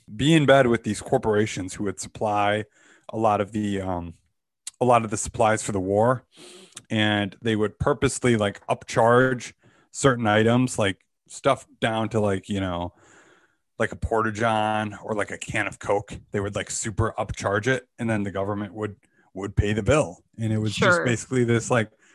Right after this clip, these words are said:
Speaker 1: giant money laundering scheme. And this happens with, uh, the defense contractors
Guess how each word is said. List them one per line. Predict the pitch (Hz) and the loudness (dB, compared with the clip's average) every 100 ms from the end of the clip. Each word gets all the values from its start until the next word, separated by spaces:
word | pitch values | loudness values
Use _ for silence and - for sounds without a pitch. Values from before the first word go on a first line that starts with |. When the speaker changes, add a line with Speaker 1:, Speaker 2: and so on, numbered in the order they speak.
| _ - | _ -14
Speaker 1:
giant | 98 90 110 135 110 | -12 -6 -2 -2 -2
money | 113 151 | 0 2
laundering | 135 92 85 87 82 | 0 -2 -6 -12 -14
scheme. | - - 92 85 - _ _ - | -16 -14 -14 -14 -16 _ _ 0
And | 170 | 2
this | 156 | 6
happens | 160 151 147 | 6 4 2
with, | 143 - | 2 4
uh, | 143 135 | 6 6
the | 131 | 4
defense | 123 156 165 | 2 0 -2
contractors | 135 107 123 107 - 110 101 | -2 -2 0 -2 -2 -4 -4